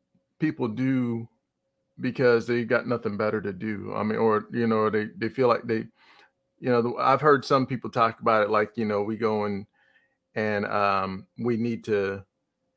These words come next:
to talk to some mystical dad in the sky, or, or, I mean, just, you know, uh, people who are, who are,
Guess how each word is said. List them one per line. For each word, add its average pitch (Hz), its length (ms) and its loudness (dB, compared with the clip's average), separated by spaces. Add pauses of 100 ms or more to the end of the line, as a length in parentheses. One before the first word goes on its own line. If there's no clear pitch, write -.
(580)
to 107 100 -8
talk 101 280 0
to 104 60 -16
some 107 380 0
mystical 110 460 -4
dad 98 500 2
in 98 140 -4
the 101 80 -4
sky, 92 640 2
or, 92 420 0
or, 135 240 -2
I 196 80 0
mean, 185 240 2
just, 185 240 -4 (360)
you 180 120 -8
know, 151 280 2 (1200)
uh, 143 120 -2
people 185 360 2
who 160 160 8
are, 127 240 8
who 135 180 0
are, 117 280 4